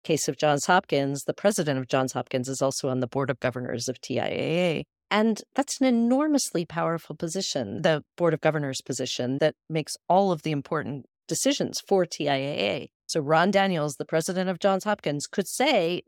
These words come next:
T I A A should get out of fossil fuels. You know, he could do that with one <laughs> meeting. He has not wanted to do it. I have a colleague at Cornell, Maureen O'Hara, who's on the board of trustees of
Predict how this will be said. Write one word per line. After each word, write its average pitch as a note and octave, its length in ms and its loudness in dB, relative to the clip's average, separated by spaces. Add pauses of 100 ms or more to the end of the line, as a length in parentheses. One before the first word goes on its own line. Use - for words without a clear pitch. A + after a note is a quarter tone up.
T F#3 160 0
I F#3 60 6
A F#3 340 0
A - 20 -4
should D#3+ 200 -8
get D#3 140 -2
out D3+ 140 0
of D3 80 -4
fossil - 300 -6
fuels. D#3+ 480 -6
You A3 100 2
know, G#3 60 2
he E3 160 0
could - 140 -2
do A#3 100 0
that G3+ 300 2
with G3 200 -2
one G#3+ 640 2
<laughs> A3+ 320 0
meeting. F#3 540 2
He B3+ 140 6
has A#3 120 2
not A3+ 180 4
wanted G#3 260 4
to G#3 80 -4
do G3 180 0
it. A3+ 160 -2 (360)
I E3 100 0
have F3 160 2
a F3 40 -4
colleague F3 560 -2
at D#3+ 160 -2
Cornell, E3+ 500 0 (260)
Maureen F3+ 320 2
O'Hara, F3+ 420 4
who's F#3+ 220 -2
on D#3 140 0
the D3 60 -4
board D#3 180 -4
of C#3 80 -8
trustees G3 840 -8
of C#4+ 200 2